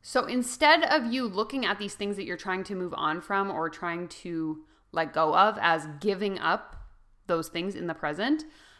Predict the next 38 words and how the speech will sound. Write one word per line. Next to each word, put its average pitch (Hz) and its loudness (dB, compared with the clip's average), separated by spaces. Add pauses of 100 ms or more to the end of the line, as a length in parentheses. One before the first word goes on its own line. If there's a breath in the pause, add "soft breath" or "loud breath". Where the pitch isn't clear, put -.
as 175 -2
if 202 -4
you're 185 -4
gonna 185 0
be 180 -6
missing 170 -6
something 190 -4
in 185 -4
your 170 -4
life. 160 -4
"Well, 170 -4
if 160 -10
I 233 4
give 226 -2
up 208 0
going 202 0
out 202 -6
to 208 -10
the 180 -6
bar 190 4
with 190 -4
my 175 -2
friends, 170 -4
like, 160 -8
I 185 -2
am 180 -6
missing 190 -6
out 175 0
on 160 -2
that - -6
thing." 196 -4
I 190 2
want 214 4
you 269 -2
to 233 -6
look 185 -2
at 240 6
it 285 2